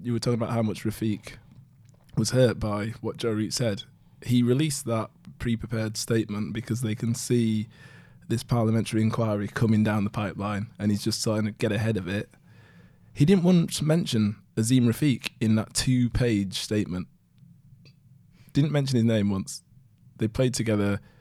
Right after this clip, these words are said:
for, what, fifteen years? Like, must have been approaching that. Um, so I, I'm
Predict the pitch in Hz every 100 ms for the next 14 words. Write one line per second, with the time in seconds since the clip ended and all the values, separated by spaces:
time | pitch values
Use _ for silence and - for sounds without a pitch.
0 | _ _ - - 101 98 - _ - -
1 | 143 - 147 156 165 202 - _ _ 113
2 | 101 110 135 - 175 135 117 131 139 107
3 | 98 104 - _ _ _ _ _ _ _
4 | _ _ _ _ - 117 113 110 107 98
5 | - _ _ _ _ _ - - - 120
6 | 120 - - 123 117 _ _ - 123 143
7 | 143 143 123